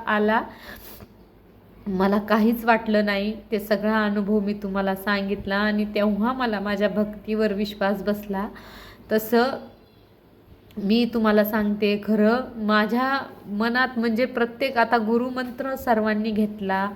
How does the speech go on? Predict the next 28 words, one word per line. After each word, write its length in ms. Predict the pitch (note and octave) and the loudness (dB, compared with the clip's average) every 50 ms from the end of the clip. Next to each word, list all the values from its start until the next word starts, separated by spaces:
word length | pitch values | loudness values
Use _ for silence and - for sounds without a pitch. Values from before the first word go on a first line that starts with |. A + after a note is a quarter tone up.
| - - - - - - - - - - - - | -10 -16 -20 -20 -20 -20 -20 -20 -20 -20 0 2
सगळ्यांच्या 540 | A#3 G#3 G3 G#3+ A3+ A#3+ B3 A#3 C#4 C4 A#3 | 2 2 4 2 2 2 0 0 2 2 2
घरी 280 | G#3+ A#3 A3+ A3+ A#3+ | 2 2 2 2 2
महाराज 580 | B3 B3+ C4+ A3+ B3 B3+ A#3+ A#3+ A#3+ A3 F#3+ G3 | 0 -2 -6 -4 -4 -2 0 0 0 0 0 0
जातात, 500 | A#3 B3+ C4 B3+ B3+ B3 A#3 A#3 A#3 A3+ A#3 A#3 - | 0 0 -2 0 2 2 2 2 2 0 -4 -6 -6
पण 200 | D#4+ F#4+ F#4+ D4+ | -4 -4 -4 -2
जे 260 | - C#4+ D4+ E4+ F4+ | 2 2 4 4 4
भाव 400 | - D4 C#4+ C#4 D#4+ D#4+ E4 E4 | 4 2 2 6 6 6 6 6
माझ्या 320 | E4 E4+ E4+ E4 D#4 E4 E4+ | 4 0 -2 0 -2 -2 -2
मनात 300 | E4+ E4+ D#4+ E4 E4 E4 E4 - | -2 -2 0 0 -2 -2 -4 -4
होते 440 | - D4 D4 - - C#4 C#4+ D#4+ F4+ | -4 -4 -4 -4 -8 -6 -2 -2 -2
मी 120 | E4+ E4+ D#4+ | -2 -4 -6
तुम्हाला 360 | E4 D#4+ C#4 D#4 D#4 D#4+ D#4 | -8 -4 -2 -2 0 0 0
नाही 440 | D4 C4+ C4 C#4 C#4 C#4+ D4 E4+ F4 | -2 -2 -6 -6 -4 -2 -2 -2 -2
सांगू 380 | - - F4 E4 D#4+ D4 D4+ | -2 -4 -2 -2 -2 -4 -4
शकत. 580 | D4+ - - D4 D4+ - C4+ C4+ C4+ B3+ A3+ G#3+ | -6 -4 -6 -6 -6 -6 -6 -6 -6 -6 -8 -6
जी 200 | A3 C4 D#4 F4 | -2 2 2 4
वाट 440 | E4 D#4+ D#4 D#4 E4+ F4+ F4+ - - | 4 6 4 4 4 2 -2 -6 -4
मी 120 | E4+ F#4 | -4 -4
पाहत 540 | F#4+ - - - F4 D#4+ D#4 F4 G4 F#4+ F#4 | -4 -4 -4 -2 -2 0 0 0 -2 -2 -4
होते, 480 | E4+ E4 E4 - - C#4 D4 E4+ G#4 - - - - - - - - - - - - - - - _ _ - - - - - - - - - - - - - - - - - - - - - - - - - - A3 | -6 -6 -6 -8 -6 -6 -4 -4 -6 -8 -12 -18 -18 -18 -18 -18 -20 -20 -20 -20 -20 -20 -20 -20 _ _ -20 -20 -20 -20 -20 -20 -20 -20 -20 -20 -20 -20 -20 -20 -20 -20 -20 -20 -20 -20 -20 -20 -20 -20 -20 -12 -6
म्हणजे, 260 | G#3+ B3 C4 - F4+ | -6 -4 2 4 4
मी 200 | F4 F4+ F4 F4 | 4 4 2 0
तुम्हाला 280 | F4 D4 D#4 E4 D#4 D#4 | -2 -2 0 2 2 2
काय 360 | D4 D#4 - C4+ C4 C4+ D4+ | 0 0 -6 -4 -2 -2 -2
सांगू, 520 | D4+ D4+ D#4 C#4 C4 B3 B3 B3 B3+ A#3+ A#3 - | -2 -2 -2 -2 -2 -4 -6 -8 -8 -8 -8 -8
माझ्या 280 | C#4+ C#4+ C4 C#4 D4 C#4 | -8 -6 -2 -2 -2 -2
मनातले 480 | C4+ C#4 C4+ C4+ C4+ C4+ C#4 C4+ C#4+ | -2 -4 -4 -4 -6 -6 -4 -4 -4
भाव 600 | C4+ A3+ - - - A3+ A3+ A#3 B3 B3+ B3+ A#3+ | -4 -4 -8 -4 -2 0 2 2 2 0 0 -2